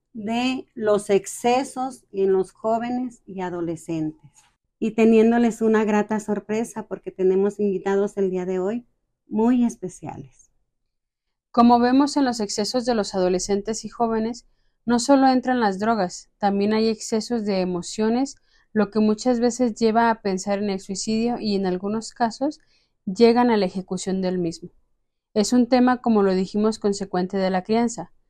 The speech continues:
Speaker 2: Para hablar de ello, tenemos a dos invitados que nos compartirán su experiencia de vida y entender un poco más desde su perspectiva, recordando que no somos expertos y que lo hacemos con mucho respeto. Y esto es para tratar de prevenir y no para incentivar.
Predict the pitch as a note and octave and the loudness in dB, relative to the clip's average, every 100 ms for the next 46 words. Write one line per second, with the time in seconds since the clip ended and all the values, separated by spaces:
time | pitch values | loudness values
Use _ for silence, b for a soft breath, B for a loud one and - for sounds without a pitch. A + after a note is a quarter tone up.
0 | _ _ _ - G3+ G3+ G3 F#3+ G3 A3 | _ _ _ 4 6 8 6 4 4 4
1 | A#3+ A#3+ B3+ B3+ A3+ A3 A#3 A#3+ A3 G3+ | 4 4 2 2 2 4 2 0 0 0
2 | A#3 A#3 - G3+ A3 - A3 G3+ - F#3 | -2 -2 0 -2 -2 -2 -2 -2 -4 -6
3 | F#3 F#3 F#3+ F#3 G#3 - A#3+ - F#3 F3+ | -6 -4 -2 -2 -2 -6 -10 -4 0 0
4 | F#3 G3 F#3+ G#3 G#3 C#4+ - _ _ _ | 0 -2 0 0 -2 -6 -10 _ _ _
5 | G#3 A3 G#3+ G3+ G#3+ G#3+ A#3 A#3 B3 - | 4 6 6 4 2 4 2 2 0 2
6 | A#3 A#3 A3+ - - G3+ G#3 G3+ A#3+ A#3+ | 2 4 2 -4 -8 -2 0 0 -4 -4
7 | - G3 - F#3 - E3+ D#3 _ _ _ | -8 -10 -10 -14 -8 -8 -8 _ _ _
8 | _ _ _ G3 G#3 G3+ G3+ G3+ G#3+ A3+ | _ _ _ 2 4 4 2 4 2 2
9 | A#3 G#3 - A3+ A#3 A#3+ A#3 - A#3+ A3 | 2 2 0 -2 -2 -4 -6 0 2 2
10 | - B3 - A3+ G#3 G#3+ G3+ G#3+ A3+ A#3 | 0 -4 -4 -6 0 2 2 0 -2 -2
11 | A3+ G3+ F#3 G#3+ F#3+ - - D3+ _ _ | -2 0 0 -2 -4 -6 -10 -10 _ _
12 | _ _ _ _ _ _ _ - G3+ A3 | _ _ _ _ _ _ _ 0 6 6
13 | A#3 - C4 B3 - A#3 G3+ F#3+ F#3 - | 6 6 4 6 4 4 4 0 0 2
14 | G#3 A3 A3+ B3+ C4 A#3+ A#3 - A3+ G#3 | 2 2 0 2 4 2 0 -2 -2 2
15 | G3+ G3 G3 F#3 F3+ F3 F3 E3+ C#3+ | 2 0 0 0 -2 -8 -10 -12 -12